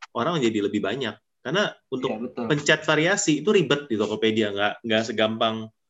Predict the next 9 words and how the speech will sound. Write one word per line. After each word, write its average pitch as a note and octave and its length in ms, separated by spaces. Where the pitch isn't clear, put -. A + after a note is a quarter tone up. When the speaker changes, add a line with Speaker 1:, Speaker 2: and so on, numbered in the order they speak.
Speaker 1:
Shopee A#2+ 420
atau G2+ 320
Lazada G2+ 400
ya, G2+ 80
mungkin G2 240
nggak E2+ 140
tahu G#2 100
ya. F#2 100
Jadi D3+ 440